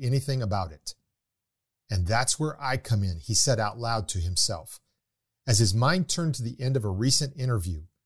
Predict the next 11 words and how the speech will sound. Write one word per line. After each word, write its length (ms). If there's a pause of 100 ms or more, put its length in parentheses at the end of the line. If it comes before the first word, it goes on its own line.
(420)
when 100
he 60
was 160
asked 360
about 240
the 80
role 440
that 180
religion 500
might 220
play 400